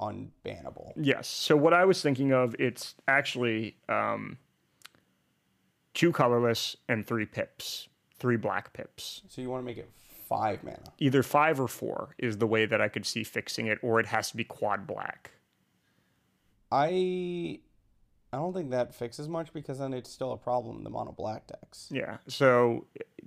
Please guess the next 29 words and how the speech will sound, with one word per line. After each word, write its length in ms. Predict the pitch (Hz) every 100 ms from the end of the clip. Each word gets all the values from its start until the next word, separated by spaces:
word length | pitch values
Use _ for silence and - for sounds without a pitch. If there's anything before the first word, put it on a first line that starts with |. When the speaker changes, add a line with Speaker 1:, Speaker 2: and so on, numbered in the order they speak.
| - _ _ _ _ _ 143
Speaker 2:
then 240 | 131 135
it 120 | 131
would 80 | 131
have 200 | 120 117
to 60 | 127
be 100 | 120
four 240 | - 123
pips. 640 | - - - - - - - _ _ -
It 80 | 127
would 100 | 117
have 160 | 117 107
to 60 |
be 120 | 120
one. 320 | 117 113 120 117
It 80 | 131
would 300 | 123 113 127
literally 300 | 147 147 127
have 100 | 120
to 60 |
be 80 | 123
five 240 | - 107 104
mana. 320 | 101 101 101 - -
It 60 | 123
would 160 | 107
be 100 | 110
one 460 | 107 104 117 117 117
and 240 | - 107
four 180 | - 110
black. 440 | 98 - - -